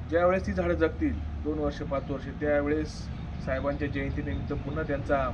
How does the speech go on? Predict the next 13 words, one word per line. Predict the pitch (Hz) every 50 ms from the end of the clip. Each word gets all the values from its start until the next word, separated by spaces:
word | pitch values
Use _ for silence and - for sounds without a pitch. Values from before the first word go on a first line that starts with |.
| - - - -
वर्धापन | - 139 139 151 160 156 180 190
दिन | 196 233 226
साजरा | 202 185 170 160 151 160
करणार | 156 151 143 139 127
आहोत. | 123 113 107 - - - - - - - - - - - - - - 120
आणि | 127 143 147 143
आज | 143 139 143 143 143 - - - - - - - - - -
आपल्या | 127 127 - 151 147 143 139 - 143
तालुक्याचे, | 135 139 143 - 151 147 139 - 151 147
आपल्या | 143 135 - - 139 131
संस्थेचे, | - - 123 123 - 151 139 139 151 143
गावाचे | 135 127 127 131 135 131 - 139
खरे | 143 - 139 131